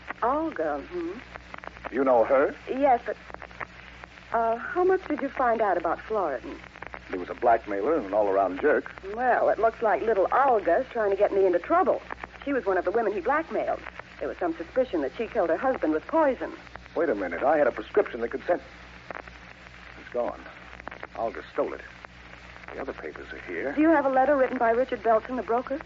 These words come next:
Speaker 2: Yes, here it is. What do you know about it?
Speaker 1: Belton wrote that letter years ago to his partner. The partner refused to prosecute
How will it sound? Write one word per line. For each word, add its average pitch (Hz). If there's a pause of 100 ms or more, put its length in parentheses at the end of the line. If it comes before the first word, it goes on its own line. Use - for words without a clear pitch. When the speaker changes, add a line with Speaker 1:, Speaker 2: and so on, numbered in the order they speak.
(420)
Speaker 2:
Yes, 196
here 170
it 101 (140)
is. 175 (800)
What 180
do 185
you 196
know 147
about 92
it? 90 (260)
Speaker 1:
Belton 247
wrote 208
that 165
letter 165 (120)
years 240
ago 208
to 170
his 165
partner. 202 (300)
The 185
partner 233
refused 233
to -
prosecute 175